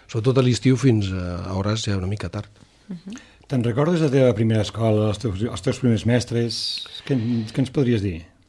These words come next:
Speaker 1: Eh, mira, la meva primera escola va ser, eh,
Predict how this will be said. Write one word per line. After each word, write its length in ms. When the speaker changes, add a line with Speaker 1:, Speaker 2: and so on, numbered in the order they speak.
Speaker 1:
Eh, 560
mira, 240
la 80
meva 140
primera 260
escola 380
va 160
ser, 220
eh, 140